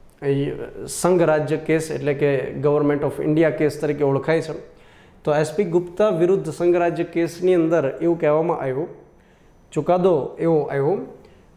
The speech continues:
કે રાષ્ટ્રપતિ જ્યારે સુપ્રીમ કોર્ટના જજની એપોઇન્ટમેન્ટ કરશે, એવા સમયે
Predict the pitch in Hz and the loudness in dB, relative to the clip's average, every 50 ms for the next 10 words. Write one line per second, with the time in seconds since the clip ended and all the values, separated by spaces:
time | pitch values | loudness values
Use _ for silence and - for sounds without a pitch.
0 | _ _ - - 165 175 175 139 135 135 131 - - - 208 190 190 190 180 185 | _ _ -2 0 2 2 2 2 2 0 -2 -2 -2 -2 -2 0 0 -2 -2 -2
1 | 160 139 131 - - - - - - - 156 135 143 156 160 160 165 - 160 143 | -2 -4 -4 -4 -8 -12 -18 -20 -18 -14 -6 -2 0 0 0 0 -2 -4 -6 -4
2 | - 175 190 202 175 180 180 175 185 185 185 180 156 127 147 151 147 156 175 180 | -2 0 0 0 0 0 -2 0 0 0 0 0 0 0 -2 -2 0 0 -2 -2
3 | 175 - 156 147 139 - 190 208 208 208 190 190 180 160 - 127 - 135 123 117 | -2 -2 -2 -2 0 0 0 0 0 0 0 0 0 0 -2 -2 -2 -2 -4 -2
4 | - - 170 196 180 - - - - - 151 170 196 208 175 - 143 123 117 110 | -2 -2 -4 -4 -4 -6 -12 -16 -6 -2 0 2 2 2 2 -2 -4 -6 -8 -6
5 | 113 120 147 190 - | -6 -6 -6 -6 -6